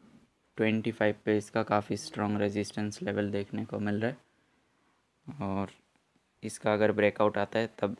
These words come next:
स्टॉक यहाँ से बड़ा रैली दे सकता है, क्योंकि इसका अगला लेवल है एट्टी वन पॉइंट फ़ोर्टी फ़ाइव पे। सपोर्ट को देखते हैं, सबसे पहला फॉलो कर सकते हो वो है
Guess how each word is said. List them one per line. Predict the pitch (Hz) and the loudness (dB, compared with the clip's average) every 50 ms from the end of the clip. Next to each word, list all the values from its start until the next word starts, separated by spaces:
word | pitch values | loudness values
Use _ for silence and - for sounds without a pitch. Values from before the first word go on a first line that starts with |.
| - | -10
स्टॉक | - - - 110 101 - - | -10 -4 -2 -2 0 0 -2
यहाँ | 101 101 | -4 -4
से | 101 - 104 | -2 -2 -2
बड़ा | 101 101 98 101 101 | -2 0 2 2 2
रैली | 101 107 104 101 104 | 2 2 2 2 2
दे | 98 107 104 | 2 2 0
सकता | 101 - 113 - - - | 0 -2 -8 -4 -2 -2
है, | 113 | -2
क्योंकि | 107 113 104 101 - - | 0 -2 -4 -6 -6 -10
इसका | 101 - - - 104 | -12 -8 -4 -2 -2
अगला | 101 101 101 101 98 | 0 0 -2 -2 0
लेवल | 101 101 98 104 98 | 0 0 0 0 0
है | 104 110 120 135 - - - - - 294 - _ _ _ _ _ _ _ _ _ _ _ _ _ _ _ _ _ _ _ _ _ _ _ _ _ _ _ - | -2 -4 -6 -6 -8 -14 -18 -16 -16 -16 -18 _ _ _ _ _ _ _ _ _ _ _ _ _ _ _ _ _ _ _ _ _ _ _ _ _ _ _ -2
एट्टी | 113 104 - _ - 107 | -2 -2 -2 _ 0 0
वन | 107 98 107 107 107 104 | 2 2 2 2 2 0
पॉइंट | - 110 104 104 101 98 | 0 0 0 0 -2 -2
फ़ोर्टी | - 107 104 - - 123 | -2 -4 -4 -2 -2 -2
फ़ाइव | 107 - 107 110 107 - | 2 2 2 2 2 0
पे। | - 131 135 - _ _ _ _ _ _ _ _ _ _ _ _ _ - | -2 -4 -4 -6 _ _ _ _ _ _ _ _ _ _ _ _ _ 0
सपोर्ट | - 120 - - 120 117 - | 0 0 4 4 4 4 4
को | - - 120 | 4 4 6
देखते | 110 117 117 107 - - - | 6 6 6 6 4 4 4
हैं, | 123 123 | 4 4
सबसे | 113 - 113 - - - 120 | 4 2 -2 0 0 0 2
पहला | - - 113 107 107 110 107 | 2 4 4 4 4 4 4
फॉलो | 107 113 107 107 104 | 4 4 4 4 4
कर | 110 101 | 2 0
सकते | - - 107 - - - 117 | 0 -2 -8 -6 -2 0 0
हो | 107 | 2
वो | 104 104 104 | 2 0 0
है | 104 113 131 | 0 0 -2